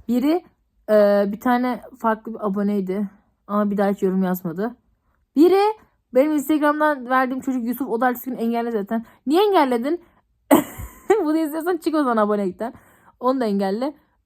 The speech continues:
Ee, yok başka, bitti.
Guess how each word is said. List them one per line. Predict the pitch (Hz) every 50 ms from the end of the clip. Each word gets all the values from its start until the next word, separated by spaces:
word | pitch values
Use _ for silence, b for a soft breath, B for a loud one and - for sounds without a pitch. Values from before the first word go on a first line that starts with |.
| _ _ _ -
Ee, | 202 208 202 196 175 175 175 175 175 175 175 175 175 175 175 175 175 175 175 175 - 185 185 - _ _ _ _ _ _ _ _ _ _ _ _ _ _ _ _ _ _ _ _ _ _ _ _ _ _ _
yok | - 226 233 233 -
başka, | 311 277 233 202 - 190 196
bitti. | 202 - _ - 208